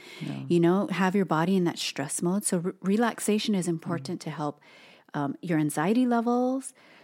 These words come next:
Speaker 2: to help any kind of, um, blood pressure issues, especially hypertension. Um, I even read that it helps I B S,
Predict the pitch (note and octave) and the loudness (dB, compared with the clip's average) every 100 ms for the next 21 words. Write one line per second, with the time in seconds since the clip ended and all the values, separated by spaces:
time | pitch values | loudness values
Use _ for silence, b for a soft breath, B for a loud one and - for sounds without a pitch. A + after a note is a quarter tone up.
0 | _ - D3+ D#3 D#3+ D#3+ _ F3 E3 E3+ | _ -8 -6 -4 -4 -6 _ -2 0 0
1 | E3+ D#3+ E3 - F3 D3 D3 - - - | 0 2 0 -2 -4 -4 -4 -6 -8 -8
2 | - F3+ F3+ _ _ _ _ _ _ E3+ | -8 -12 -18 _ _ _ _ _ _ -4
3 | E3+ E3+ E3 G#3 G3 A#3+ A#3+ B3+ F#3+ - | 0 0 0 -2 0 0 0 -2 -4 -2
4 | A#3+ C#4+ - - - E3+ F3+ D#3 D#3+ D#3 | -2 -2 -2 -6 -4 -2 -2 0 -2 -2
5 | - D3+ D#3 - A3 C4 - B B B | -2 0 0 2 2 2 -2 B B B
6 | B B B B - F3+ D3+ D3+ E3 E3+ | B B B B -8 -4 -2 0 0 0
7 | E3+ E3 D#3 D#3+ D#3+ D3+ D3+ - D#3 - | 0 2 2 0 -2 -4 -4 -6 -6 -6
8 | - D#3+ D#3 C#3+ F3+ - - | -6 -4 -2 -4 -6 -10 -14